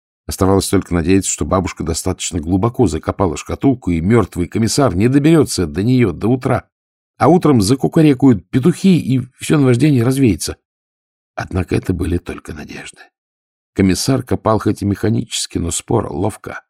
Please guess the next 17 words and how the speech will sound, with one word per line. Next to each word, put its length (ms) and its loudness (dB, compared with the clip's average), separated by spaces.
И 80 4
вот 160 6
уже 180 4
отбросив 480 2
последнюю 520 2
горсть 360 2
земли, 420 4
вытащил 480 2
шкатулку 640 -2
на 100 0
свет 260 -2
Божий. 420 0
Юсуф 380 0
лихорадочно 580 -2
соображал, 640 -2
что 200 -6
делать. 380 -6